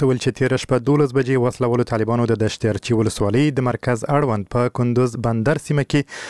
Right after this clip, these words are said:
د افغان امنیتي ځواکونو پر پوسته برید وکړ چې په نتیجه کې د عامه نظم او د سیمه ییزو پولیسو پنځلس پوځیان وژل سوي او شپاړس نور ټپیان سوي دي. د سرچینې په وینا چې سیمې ته د کومکي ځواکونو په رسیدو سره وسلوال طالبان له سیمې څخه په شا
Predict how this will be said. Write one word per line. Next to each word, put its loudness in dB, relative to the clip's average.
د 4
افغان 0
امنیتي 2
ځواکونو 2
پر -2
پوسته 0
برید 0
وکړ -2
چې 0
په 0
نتیجه 0
کې 0
د -2
عامه 0
نظم 0
او 4
د -2
سیمه 0
ییزو 0
پولیسو 0
پنځلس 0
پوځیان 0
وژل 0
سوي 2
او 2
شپاړس -2
نور 0
ټپیان -2
سوي 2
دي. 4
د 2
سرچینې -2
په 2
وینا 0
چې -2
سیمې 0
ته 2
د -8
کومکي 0
ځواکونو 0
په 0
رسیدو 0
سره 2
وسلوال 0
طالبان 0
له 0
سیمې 0
څخه -6
په -4
شا 2